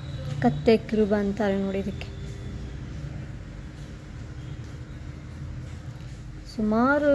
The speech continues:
ಇದು ರೌಂಡ್ಸ್ ಹಾಕ್ತಾನೆ ಇತ್ತು. ನಾವು ಸ್ವಲ್ಪ ಹೊತ್ತು ಒಂದು ಫೈವ್ ಮಿನಿಟ್ಸ್ ನೋಡಿದ್ವಿ. So ಅದಾದ್ಮೇಲೆ ನೆಕ್ಸ್ಟ್ ಇದ್ರ ಕಡೆ ಹೋಗಿದ್ವಿ.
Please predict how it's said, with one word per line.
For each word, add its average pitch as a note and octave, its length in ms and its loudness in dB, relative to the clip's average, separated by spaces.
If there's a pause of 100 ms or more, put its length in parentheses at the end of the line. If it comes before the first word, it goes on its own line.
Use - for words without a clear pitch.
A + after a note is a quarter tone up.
(120)
ಇದು A#3 180 4
ರೌಂಡ್ಸ್ A#3+ 320 8
ಹಾಕ್ತಾನೆ C4 500 4
ಇತ್ತು. A#3 260 0
ನಾವು A3 200 6
ಸ್ವಲ್ಪ G#3+ 340 2
ಹೊತ್ತು - 300 2 (440)
ಒಂದು G3+ 240 4 (100)
ಫೈವ್ G3+ 260 2
ಮಿನಿಟ್ಸ್ G#3+ 280 0 (100)
ನೋಡಿದ್ವಿ. G3+ 440 4 (1000)
So A3 120 6 (320)
ಅದಾದ್ಮೇಲೆ G#3 520 2 (100)
ನೆಕ್ಸ್ಟ್ - 380 0 (840)
ಇದ್ರ G3 220 -2
ಕಡೆ G#3 240 4
ಹೋಗಿದ್ವಿ. F#3+ 520 2